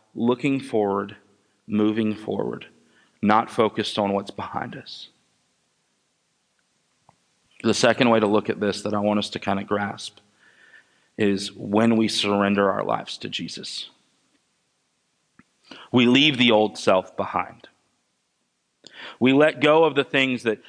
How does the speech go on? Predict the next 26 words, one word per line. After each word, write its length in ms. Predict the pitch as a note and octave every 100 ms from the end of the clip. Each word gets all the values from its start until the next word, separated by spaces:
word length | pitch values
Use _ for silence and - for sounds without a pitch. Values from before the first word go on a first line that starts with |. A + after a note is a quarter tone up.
| -
that 160 | B2 B2
drug 380 | B2+ C3+ D3+ D#3
us 220 | C#3 -
down. 480 | B2+ C3 B2 G#2+ G2+ _ _ _ _
We 120 | C3 C3
release 440 | C3+ C3+ D#3 -
those 260 | D3+ C#3+ -
things 320 | C#3+ C3+ -
to 120 | A#2+
Jesus, 400 | B2+ B2+ A2 F2+ - -
and 140 | - C#3
he 80 | C#3+
works 420 | B2+ D#3 E3 -
them 200 | D3+ C#3+
out 220 | C#3+ C#3+
in 100 | C3
our 120 | B2
lives. 680 | A#2 A2+ G#2 G#2+ - - - _ _ _ _ _ _ _ _ _ _ _ _ _ _ _ -
We 120 | A2+
plow 420 | A2 - C3 C#3+
the 100 | D3
field 340 | C#3 C#3 B2+ B2
in 100 | A#2
front 260 | C#3+ D3
of 120 | A#2+ C3+
us. 420 | - - -